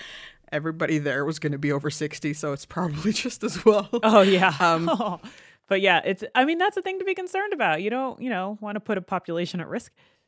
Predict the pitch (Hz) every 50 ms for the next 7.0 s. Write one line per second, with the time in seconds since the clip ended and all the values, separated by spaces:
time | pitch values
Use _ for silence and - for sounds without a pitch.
0 | _ - - - 240 226 - - - - 226 240 247 269 262 254 233 175 - 208
1 | 196 202 190 190 - - - 185 185 180 - - - 170 165 165 151 147 151 151
2 | - 175 170 165 156 - - 170 165 160 160 156 - 170 165 156 - - - 170
3 | 156 196 214 208 185 165 165 165 165 - - - - - - - - - _ _
4 | _ - 180 170 - - _ _ _ _ _ 214 202 226 233 226 - - - 196
5 | 202 208 202 190 175 170 - 185 175 165 160 - 175 175 160 - - 190 196 190
6 | 180 - 135 170 160 170 180 190 190 190 185 180 175 175 170 - - - -